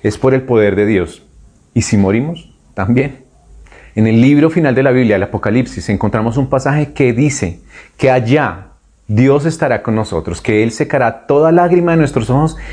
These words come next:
y que ya no habrá muerte, ni llanto, ni lamento, ni dolor.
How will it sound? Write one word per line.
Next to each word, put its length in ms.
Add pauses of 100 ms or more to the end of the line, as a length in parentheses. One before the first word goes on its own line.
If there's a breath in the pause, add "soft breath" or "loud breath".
(120 loud breath)
y 100
que 140
ya 160
no 140
habrá 260
muerte, 600
ni 260
llanto, 420
ni 140
lamento, 640
ni 140
dolor. 380